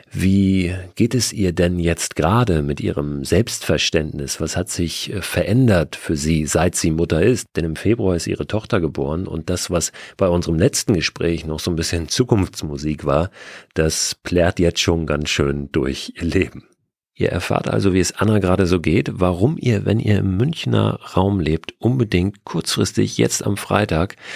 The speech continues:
bei ihrer Buchpremiere vorbeischauen solltet und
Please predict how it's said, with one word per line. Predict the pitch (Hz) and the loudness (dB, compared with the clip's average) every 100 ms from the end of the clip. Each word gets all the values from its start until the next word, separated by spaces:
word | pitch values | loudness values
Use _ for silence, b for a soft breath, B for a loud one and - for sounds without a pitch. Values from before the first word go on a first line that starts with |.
| B - | B -2
bei | 85 | 0
ihrer | 87 80 | 2 2
Buchpremiere | 71 90 - - 69 64 - | 2 0 0 -4 -2 -2 -2
vorbeischauen | - - 65 65 - 62 64 64 | -2 -2 0 0 0 0 -2 0
solltet | 64 67 - 101 - B B _ | 0 0 0 -4 -8 B B _
und | - 143 160 | 2 2 0